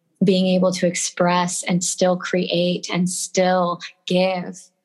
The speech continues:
and yet also being in that place of re-, like, reclaiming and letting that go. Because what,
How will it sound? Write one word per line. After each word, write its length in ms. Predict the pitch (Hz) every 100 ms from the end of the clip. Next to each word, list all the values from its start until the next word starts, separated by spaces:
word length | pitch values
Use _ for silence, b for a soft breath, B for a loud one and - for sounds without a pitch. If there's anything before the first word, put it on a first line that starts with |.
| _ _ _ _ _ _ _ _ _ _ _ _ -
and 200 | 185 185
yet 180 | 175 -
also 440 | 180 180 - 185
being 260 | 175 180 175
in 100 | 175
that 180 | 170 165
place 320 | 170 170 170
of 180 | 170 160
re-, 520 | 170 170 165 170 165 _ _ _ _ _ _ _ _ _ _ _ _ -
like, 120 | 175
reclaiming 1000 | 170 175 175 - 175 175 165 156 180 - _ _ _ _ _ _ _ -
and 160 | 180
letting 260 | 180 175 185
that 180 | 180 -
go. 220 | 175 175
Because 260 | 175 190 180
what, 140 | 180